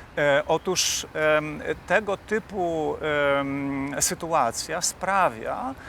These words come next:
że na nowo jakby możemy popatrzeć na tradycję, bo, e, przełamaniu tych nawyków, które powstają teraz, może służyć oczywiście coś eksperymentalnego, ale może też służyć, e, powrót do, do,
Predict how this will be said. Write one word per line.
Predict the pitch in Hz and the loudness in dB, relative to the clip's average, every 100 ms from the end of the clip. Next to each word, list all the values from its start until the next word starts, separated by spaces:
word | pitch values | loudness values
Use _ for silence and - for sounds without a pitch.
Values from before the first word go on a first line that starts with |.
| - - | -16 -10
że | 135 120 165 190 226 - | -4 0 2 2 0 -4
na | 147 156 | -2 0
nowo | 165 233 254 202 | 2 2 2 2
jakby | 185 175 | 0 0
możemy | 190 185 196 208 214 208 | -4 -2 -2 -2 -4 -4
popatrzeć | 180 190 190 202 | -2 -2 -2 -4
na | 196 | -4
tradycję, | 190 220 220 285 - - 123 | -4 -4 0 0 -2 -4 -4
bo, | 127 156 151 - - - | 2 2 2 -4 -16 -4
e, | 160 156 151 | 0 0 0
przełamaniu | - 185 160 156 202 269 214 151 | 0 0 2 2 4 4 4 0
tych | 165 - | -4 -2
nawyków, | 156 160 285 285 190 - | 0 2 2 2 -2 -8
które | - 156 | -2 -2
powstają | 160 - - 220 180 127 | 0 -2 2 4 4 0
teraz, | - 277 208 123 - - - - - - - 190 | -2 0 2 2 -2 -4 -6 -8 -18 -18 -16 -6
może | 165 156 | -2 0
służyć | - 233 160 139 | 2 0 0 -2
oczywiście | 151 208 233 - 143 | -4 -2 -2 0 -2
coś | - 160 139 - - - - - - | 2 2 2 -2 -6 -12 -18 -20 -8
eksperymentalnego, | - - - 160 151 143 151 262 165 101 73 - | -2 -2 0 0 2 2 2 2 0 0 -8 -6
ale | 180 240 | -6 -4
może | 302 156 180 | -4 -4 -4
też | 247 - | -4 -4
służyć, | - 147 139 180 - - - - - - - - | -4 -4 -2 -2 -4 -8 -14 -20 -20 -20 -16 -4
e, | 170 | -4
powrót | 170 170 151 185 180 | 2 2 2 -2 -2
do, | 175 180 190 202 | 0 2 2 -2
do, | 156 185 185 | 0 2 4